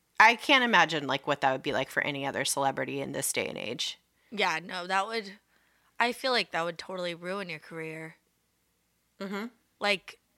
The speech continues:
Speaker 2: especially if you were a pop star, a movie star or something, which he, which he was becoming a movie star. Yeah, you're just, like, putting a, like, a hu-, a huge pin in your career. And, like, in this day and age, when everything moves so fast, I feel like
Speaker 1: Yeah.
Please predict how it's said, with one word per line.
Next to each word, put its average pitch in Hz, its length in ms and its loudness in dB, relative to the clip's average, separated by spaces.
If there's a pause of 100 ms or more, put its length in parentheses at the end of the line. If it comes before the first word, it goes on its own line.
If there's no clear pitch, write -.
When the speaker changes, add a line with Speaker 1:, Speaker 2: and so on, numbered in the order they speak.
(260)
Speaker 2:
especially 262 480 0
if 202 100 -6
you 196 100 -2
were 170 100 0
a 160 60 -4
pop 185 320 0
star, 185 400 2
a 175 40 -2
movie 185 320 -8
star 190 340 2
or 185 40 -2
something, 190 560 -6
which 185 200 -4
he, 214 140 -8 (280)
which 214 220 -2
he 226 100 -8
was 196 260 -4
becoming 226 560 -4
a 190 60 -2
movie 175 280 -8
star. 170 520 -2 (580)
Yeah, 330 160 8
you're 277 200 2
just, 320 180 -2
like, 370 240 -2
putting 262 480 -2
a, 196 440 0 (180)
like, 208 200 -4
a 180 120 -6
hu-, 220 260 -14
a 185 100 -6
huge 180 360 -8
pin 262 240 -4
in 185 100 -12
your 190 160 -6
career. 220 400 0
And, 196 120 -2
like, 202 220 -2 (340)
in 269 200 -2
this 277 200 -2
day 294 180 0
and 294 100 -2
age, 302 240 -2
when 233 140 -2
everything 220 400 -2
moves 214 240 -4
so 196 200 -2
fast, 190 720 2 (220)
I 202 100 0
feel 208 220 -2
like 190 100 6
Speaker 1:
Yeah. 151 220 10